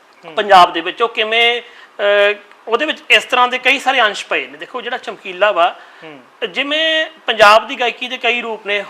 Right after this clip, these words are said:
Speaker 2: ਉਹ, ਉਹ, ਇਹਦੇ ਵਿੱਚ ਉਨੱਤੀ ਤੀਹ ਦੇ ਵਿੱਚ ਆ ਕੇ ਰਿਕਾਰਡਿੰਗਾਂ ਸ਼ੁਰੂ ਹੁੰਦੀਆਂ ਨੇ।
Speaker 1: ਹੂੰ।
Speaker 2: ਇਹ ਤੋਂ ਪਹਿਲਾਂ ਪਿੰਡਾਂ 'ਚ ਉਹ ਗਾਉਂਦੇ ਹੁੰਦੇ ਸੀ,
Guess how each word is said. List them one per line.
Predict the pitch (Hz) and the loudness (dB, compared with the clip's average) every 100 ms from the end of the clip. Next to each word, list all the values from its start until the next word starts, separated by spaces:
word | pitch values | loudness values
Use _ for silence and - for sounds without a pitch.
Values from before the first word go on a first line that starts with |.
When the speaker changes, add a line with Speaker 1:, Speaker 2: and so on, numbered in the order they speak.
| - | -8
Speaker 2:
ਉਹ, | 208 190 - | -8 -8 -8
ਉਹ, | 202 196 185 202 214 202 202 190 202 | -6 -4 -6 -10 -16 -14 -14 -14 -8
ਇਹਦੇ | 190 180 | -6 -4
ਵਿੱਚ | 202 185 196 190 208 | -4 -4 -4 -2 -4
ਉਨੱਤੀ | 220 196 240 | -4 -4 -10
ਤੀਹ | 220 240 | -14 -8
ਦੇ | 240 | -6
ਵਿੱਚ | 214 - | -4 -2
ਆ | 202 | -2
ਕੇ | 208 | -2
ਰਿਕਾਰਡਿੰਗਾਂ | 196 190 170 202 | -4 -4 -4 -6
ਸ਼ੁਰੂ | 190 233 | -10 -10
ਹੁੰਦੀਆਂ | 233 202 190 | -10 -10 -10
ਨੇ। | 190 190 - 156 | -10 -10 -14 -20
Speaker 1:
ਹੂੰ। | 151 | -6
Speaker 2:
ਇਹ | 202 | -4
ਤੋਂ | 196 | -4
ਪਹਿਲਾਂ | 226 220 220 214 - - _ | -2 4 6 4 0 -20 _
ਪਿੰਡਾਂ | - 208 196 | -6 -2 0
'ਚ | 190 | 0
ਉਹ | 202 190 185 185 | -2 -2 -6 -6
ਗਾਉਂਦੇ | 180 190 190 | -4 -2 -2
ਹੁੰਦੇ | 196 185 | -4 -6
ਸੀ, | 180 202 | -8 -10